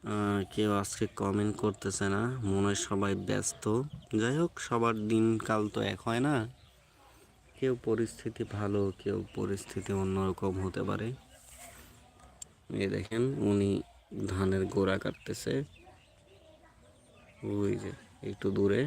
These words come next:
ওই পনেরো মিটার। এই আর কি। ওই দেখেন, শর্টসে কিন্তু এটা দিয়ে দেড় হাজার ভিউ হয়েছিল বন্ধুরা।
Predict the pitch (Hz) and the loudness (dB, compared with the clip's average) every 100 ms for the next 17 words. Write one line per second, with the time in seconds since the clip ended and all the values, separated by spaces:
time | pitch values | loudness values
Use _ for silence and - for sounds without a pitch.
0 | 156 - - - _ _ _ - - - | -2 -10 -20 -20 _ _ _ -20 -20 -20
1 | - - 180 180 175 - 143 127 110 101 | -20 -10 0 0 0 2 4 6 6 4
2 | 92 95 - - - - - - - - | 2 -2 -4 -14 -20 -20 -20 -20 -20 -8
3 | - 58 - - - - - - - - | -4 -2 -4 -10 -20 -20 -20 -20 -20 -20
4 | - - - - - - - - 101 104 | -20 -20 -20 -20 -20 -20 -16 -4 0 2
5 | 95 - - - - 98 92 95 107 117 | 0 -2 -8 -6 -2 0 0 0 2 0
6 | 147 - - - - - - 117 110 - | -2 -10 -20 -20 -20 -12 -4 -2 -2 -2
7 | 127 131 127 127 117 120 113 110 95 101 | -2 -2 0 0 2 0 2 2 2 2
8 | 101 101 107 113 104 90 101 90 92 90 | 2 0 0 2 0 -2 -2 0 0 -2
9 | 98 98 98 90 85 | -2 -2 0 0 -2